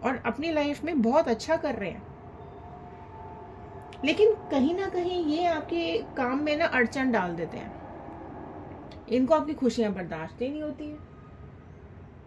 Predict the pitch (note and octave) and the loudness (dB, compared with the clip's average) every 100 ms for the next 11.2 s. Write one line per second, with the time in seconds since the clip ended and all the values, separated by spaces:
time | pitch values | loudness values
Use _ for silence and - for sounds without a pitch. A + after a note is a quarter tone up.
0 | - - - - - - - - - - | -18 -18 -18 -18 -18 -20 -20 -18 -18 -18
1 | - - - - - - A#3+ D4 F#4+ - | -20 -20 -18 -18 -18 -6 -2 0 -2 -6
2 | - - - - - - - - - B3+ | -16 -16 -16 -16 -16 -18 -18 -16 2 4
3 | C4 B3+ E4+ C#4+ C4 C4+ D4 D4 E4+ F#4+ | 4 2 -2 0 0 0 -2 -2 -2 -2
4 | - B3 C4 E4 F4+ F4+ D#4 D4+ D#4 D4 | -4 0 6 6 4 2 4 4 2 0
5 | D#4 C#4+ C4 A#3 G#3 G3 A#3+ C4 C4+ C4+ | -2 2 2 4 4 4 2 2 0 -2
6 | C4+ C#4 B3+ C4 B3 B3+ - G#3+ G#3 G#3+ | -4 0 2 4 4 2 8 10 12 10
7 | B3 C4 B3+ B3+ B3+ A3+ B3+ C4 - - | 8 10 10 10 8 6 6 4 2 -8
8 | - A#3 B3+ B3 B3 A#3+ A#3+ A#3 B3 A#3+ | 8 12 12 12 12 10 8 8 6 4
9 | A#3+ B3+ A3+ A3 A#3+ A#3 G#3 G#3+ A3 G#3+ | 4 2 2 6 6 6 2 2 2 4
10 | A#3 A#3 G#3+ G#3+ A#3 A#3 A3+ A3+ G#3 G3 | 2 2 4 4 4 2 4 4 4 0
11 | - | -4